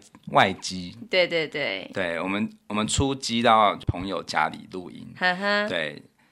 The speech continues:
Speaker 1: 她是一个高敏感的女孩。
Speaker 2: 是。
Speaker 1: 对，所以我们会来听听看。这个风格我很喜欢，就是很疗愈，就是
Speaker 2: 对。
Speaker 1: 算是一个很，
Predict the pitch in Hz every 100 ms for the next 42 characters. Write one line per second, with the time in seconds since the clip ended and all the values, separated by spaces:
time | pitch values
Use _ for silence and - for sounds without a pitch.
0 | _ - 127 123 123 107 - - 101 87
1 | 80 - 147 151 131 95 95 82 73 -
2 | 80 - _ _ _ _ _ 87 87 -
3 | - - - - 208 185 151 85 69 -
4 | - 107 104 92 82 101 92 78 _ -
5 | - - 85 - 131 139 139 127 104 -
6 | - - - - - _ _ _ 220 190
7 | 156 - - 143 135 117 98 98 98 92
8 | 92 92 107 95 87 85 80 - 92 65
9 | 113 120 123 113 131 123 120 113 101 92
10 | 90 92 92 87 85 85